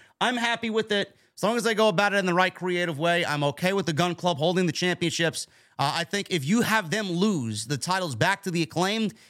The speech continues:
it makes no sense as to why you took the titles off the Acclaimed tonight. Um, it, it's all setting up for a heel turn. Otherwise,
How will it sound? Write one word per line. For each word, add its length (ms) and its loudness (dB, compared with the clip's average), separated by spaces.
it 120 -2
makes 240 -2
no 140 4
sense 340 -2
as 120 -4
to 80 -2
why 140 2
you 120 -2
took 240 -4
the 60 -8
titles 340 0
off 140 0
the 100 -4
Acclaimed 400 -2
tonight. 460 -2
Um, 560 0
it, 60 -2
it's 280 -2
all 120 0
setting 280 -2
up 140 -2
for 80 -4
a 60 2
heel 180 0
turn. 300 0
Otherwise, 600 0